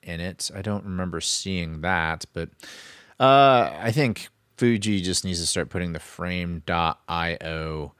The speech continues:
integration into all their cameras because, uh, <laughs> they have a, on the, on the X, X H two, they have a stupid,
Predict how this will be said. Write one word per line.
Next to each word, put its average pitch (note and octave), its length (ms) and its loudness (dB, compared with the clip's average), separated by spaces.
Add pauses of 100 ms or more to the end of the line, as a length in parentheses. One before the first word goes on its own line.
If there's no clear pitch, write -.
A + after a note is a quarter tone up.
(420)
integration E2+ 560 0
into D#2 240 -6
all D2+ 160 -6
their G2 140 -2
cameras A#2 540 0
because, E2+ 680 -2 (480)
uh, D#2+ 280 -2 (240)
<laughs> - 240 -12
they A#2 100 -4
have D#3 240 6
a, A2+ 100 6 (400)
on C3+ 120 6
the, C3 80 4
on B2+ 100 4
the C3+ 80 6
X, C3+ 320 4
X C3 180 2
H A2+ 300 2
two, A2 200 2
they F2 140 2
have F#2 160 -2
a D#2 60 0
stupid, G#2 720 0